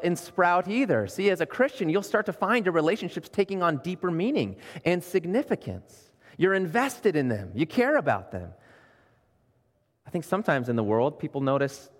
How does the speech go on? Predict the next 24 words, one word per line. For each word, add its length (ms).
that 100
their 120
friends 320
are 40
changing, 540
and 80
they're 60
shuffling 400
around, 300
and 60
they 60
don't 220
really 240
know 520
why. 480
Maybe 300
it 60
has 200
to 60
do 140
with 160
them, 340
not 220
me. 380